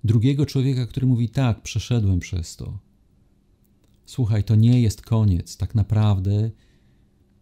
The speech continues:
jest jeszcze coś. Jest jeszcze coś”.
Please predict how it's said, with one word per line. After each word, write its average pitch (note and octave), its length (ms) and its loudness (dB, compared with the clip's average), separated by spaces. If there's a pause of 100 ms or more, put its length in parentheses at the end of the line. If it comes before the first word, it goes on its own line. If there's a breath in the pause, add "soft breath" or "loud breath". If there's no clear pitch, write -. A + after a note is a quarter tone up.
(260)
jest - 640 -2 (360)
jeszcze A2 440 2
coś. - 600 -6 (1300)
Jest A2 360 0
jeszcze G#2 380 0
coś”. - 560 -10